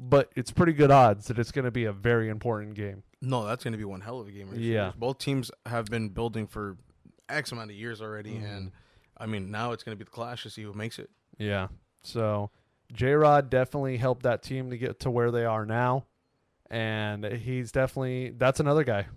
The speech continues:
Speaker 1: who's gonna get that big contract in a couple years.
Speaker 2: I think it's
Speaker 1: And
Speaker 2: gonna be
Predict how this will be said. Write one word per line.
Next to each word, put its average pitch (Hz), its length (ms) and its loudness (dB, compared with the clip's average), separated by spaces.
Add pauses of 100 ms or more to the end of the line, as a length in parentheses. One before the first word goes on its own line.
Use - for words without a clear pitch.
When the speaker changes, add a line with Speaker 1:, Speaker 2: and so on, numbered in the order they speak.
Speaker 1:
who's 120 160 -4
gonna 117 160 -2
get 113 120 -6
that 110 180 0
big 113 160 -2
contract 113 600 -2
in 101 300 -8
a - 100 -18
couple 113 260 2
years. 107 500 -2 (500)
Speaker 2:
I 117 120 -6
think 139 140 -4
it's 113 80 -4
Speaker 1:
And 110 80 -2
Speaker 2:
gonna 104 100 -10
be 98 160 -16